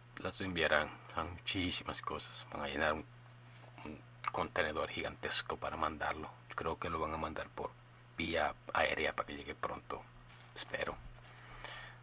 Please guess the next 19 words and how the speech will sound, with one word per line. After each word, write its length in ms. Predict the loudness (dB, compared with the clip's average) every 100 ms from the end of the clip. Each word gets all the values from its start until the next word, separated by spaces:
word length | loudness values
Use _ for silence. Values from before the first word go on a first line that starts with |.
| -16 -4
les 140 | -4
pueda 280 | 0 2 4
servir 320 | 2 -2 -2
a 40 | -2
las 140 | -2
personas 560 | 0 2 2 2 0 0
que 80 |
han 80 | -4
quedado 420 | -2 -2 -2 0 -2
realmente 640 | -4 -6 -8 -6 -6 -6 -10 -18 -18 -18 -20 -10 -4
muy 160 | -2
golpeadas 760 | 0 -2 2 4 6 4 -2 -8 -10
por 160 | -4 -2
esto, 400 | 0 -2 -2 -2 -6
lo 100 | -4
que 120 | -4
sucedió 440 | 0 -2 -2 -4
en 60 | -6
Honduras. 480 | -6 -4 -6 -8